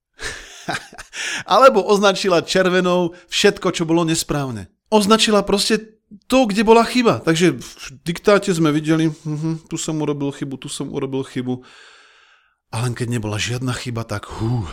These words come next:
áno, všetko v poriadku. Na stránke W W W N L P pomlčka akademia bodka S K som umiestnil ukážku z mojej pripravovanej knihy, ktorá sa volá Triumf a ktorá by mala výjsť koncom roka dvetisícdvanásť.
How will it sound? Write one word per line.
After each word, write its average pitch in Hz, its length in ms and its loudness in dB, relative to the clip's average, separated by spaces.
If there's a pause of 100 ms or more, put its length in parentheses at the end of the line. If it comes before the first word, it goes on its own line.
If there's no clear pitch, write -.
(380)
áno, 117 240 -8
všetko 117 320 -10
v - 80 -14
poriadku. 104 480 -8 (680)
Na 151 160 -4
stránke 180 560 2
W 143 80 4
W 175 240 6
W 156 80 4 (160)
N 185 240 2
L 165 160 2
P 160 160 2
pomlčka 165 400 -2
akademia 156 640 2
bodka 139 320 0
S - 240 -2
K 113 400 -4 (640)
som 175 320 0
umiestnil 156 560 2
ukážku 143 560 0
z 147 80 0
mojej 214 240 2
pripravovanej 185 800 2
knihy, 123 240 -2
ktorá 143 240 -4
sa 143 240 -6
volá 151 480 -2
Triumf 127 560 -4 (400)
a 160 80 -6
ktorá 180 320 4
by 170 80 2
mala 165 240 4
výjsť 156 480 -2
koncom 151 480 -4
roka 143 160 -4
dvetisícdvanásť. 127 960 -8